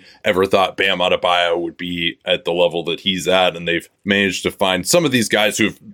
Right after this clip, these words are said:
uh, eventually, a few of them regressed, but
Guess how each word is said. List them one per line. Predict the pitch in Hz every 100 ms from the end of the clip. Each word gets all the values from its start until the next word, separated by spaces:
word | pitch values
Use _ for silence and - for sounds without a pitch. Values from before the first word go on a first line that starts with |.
| - _ 95
uh, | 85 -
eventually, | 90 101 90 87 82 71 _ _ -
a | 82
few | 101 90
of |
them | 85 85
regressed, | 85 85 123 101 -
but | 95 82